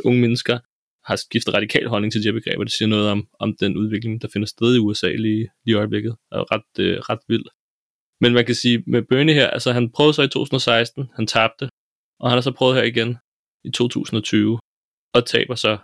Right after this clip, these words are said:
igen til, til Joe Biden af alle. Hvad, øh, hvad, hvad, hvad er der så sket siden her, øh, starten af april, hvor han ligesom, øh, annoncerede, at han var ude af,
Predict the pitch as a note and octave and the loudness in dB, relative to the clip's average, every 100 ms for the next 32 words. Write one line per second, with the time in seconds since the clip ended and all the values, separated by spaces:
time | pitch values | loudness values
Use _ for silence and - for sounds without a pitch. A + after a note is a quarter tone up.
0 | - A2 A2 G#2 G2+ _ _ _ - G#2+ | -8 -2 -2 -2 -8 _ _ _ -8 -4
1 | G#2+ G#2+ G#2+ A2 G#2 G#2 G2+ G#2+ B2 A2+ | -4 -4 -8 0 0 2 0 0 -2 -2
2 | G#2 G#2 A#2 _ _ _ G#2 A2+ B2+ B2+ | -2 -2 -6 _ _ _ 4 6 8 6
3 | A2+ G2+ F#2+ - - A#2+ A#2+ A#2+ B2 C3 | 4 2 -2 -6 -8 0 2 4 2 2
4 | B2+ C3+ - B2 C3+ C3+ - C3+ C3+ B2+ | 2 0 -2 -4 -4 -4 0 2 2 0
5 | C3 B2 - - A2+ - C3+ B2+ B2 A#2+ | -2 -2 -8 -12 -10 -4 -4 -2 -4 -2
6 | B2 G#2+ B2 A#2+ A#2+ A#2 A2+ G#2 G2+ G2 | -2 0 0 -2 -2 -2 0 -2 -4 -6
7 | - A2 A2 - B2 A2+ A2+ A2 A#2 A#2+ | -6 -4 -2 0 0 0 0 2 4 4
8 | A2+ | 0